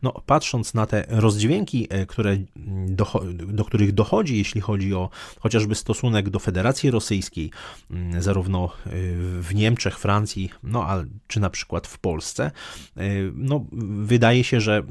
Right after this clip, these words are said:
pewnych, mm, delikatnie mówiąc, rozbieżności, jeśli nie wprost konfliktu interesów, uniknąć się tutaj nie da. E, już wkrótce, bo, e,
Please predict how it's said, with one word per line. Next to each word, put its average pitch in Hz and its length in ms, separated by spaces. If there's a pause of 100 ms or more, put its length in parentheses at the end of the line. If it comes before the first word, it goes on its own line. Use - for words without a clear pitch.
(120)
pewnych, 107 460
mm, 92 340 (240)
delikatnie 107 760
mówiąc, 107 520
rozbieżności, 117 1000
jeśli 92 260
nie 95 240
wprost - 480
konfliktu 110 500
interesów, 101 560 (380)
uniknąć 113 440
się - 160
tutaj 92 400 (280)
nie 120 300
da. 85 120 (580)
E, - 60 (200)
już 185 220
wkrótce, 117 540
bo, 104 340 (160)
e, - 40